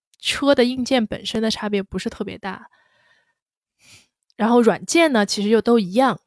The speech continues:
所有的 Tesla 的软件是一样的，所以感觉上如果你不是特别的想要那种大车的感受，感受，或者是特别需要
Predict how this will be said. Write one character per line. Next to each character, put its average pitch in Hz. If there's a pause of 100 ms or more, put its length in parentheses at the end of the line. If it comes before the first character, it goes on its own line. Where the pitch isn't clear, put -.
所 233
有 220
的 170
Tesla 240
的 202
软 -
件 202
是 208
一 185
样 220
的， - (420)
所 -
以 247
感 -
觉 170
上 214
如 196
果 226
你 208
不 -
是 226
特 392
别 190
的 180 (960)
想 -
要 202
那 202
种 175
大 -
车 240
的 214
感 -
受， - (120)
感 -
受， 208
或 226
者 175
是 185 (600)
特 220
别 190
需 -
要 196